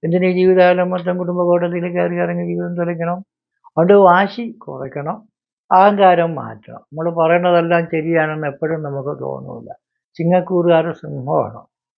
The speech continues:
അവർ സിംഹം ഒരു മൃഗത്തിൻ്റെ മുമ്പേയും തോക്കൂല. അപ്പൊ അങ്ങനെ ഒരു കാര്യമുണ്ട്. പിന്നെ സിംഹത്തിനെ പിടിക്കുന്നത് ആരെന്ന് വെച്ചാൽ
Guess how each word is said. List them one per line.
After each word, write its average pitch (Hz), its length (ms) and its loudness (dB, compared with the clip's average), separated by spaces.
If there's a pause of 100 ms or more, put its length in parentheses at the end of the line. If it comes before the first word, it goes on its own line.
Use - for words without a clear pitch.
(120)
അവർ 156 180 2
സിംഹം 170 420 0
ഒരു 165 180 4
മൃഗത്തിൻ്റെ 170 600 -2
മുമ്പേയും 160 520 -4
തോക്കൂല. 127 520 -8 (440)
അപ്പൊ 170 220 2
അങ്ങനെ 185 360 2
ഒരു 170 280 2
കാര്യമുണ്ട്. 147 560 -2
പിന്നെ 139 240 -6
സിംഹത്തിനെ 170 540 -4
പിടിക്കുന്നത് 170 540 -6
ആരെന്ന് 170 320 0
വെച്ചാൽ 156 320 -4